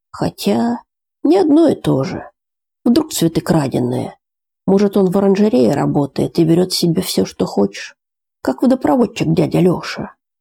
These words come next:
У него и краны, и трубы, и батареи для отопления. А откуда это,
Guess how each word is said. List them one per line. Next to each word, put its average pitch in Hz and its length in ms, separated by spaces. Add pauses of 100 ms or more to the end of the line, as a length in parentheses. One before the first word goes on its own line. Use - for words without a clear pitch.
(120)
У - 40
него 226 300
и - 120
краны, 190 580
и - 180
трубы, 165 500 (240)
и 320 80
батареи 170 540
для 175 180
отопления. 160 880 (500)
А 269 140
откуда 254 420
это, - 400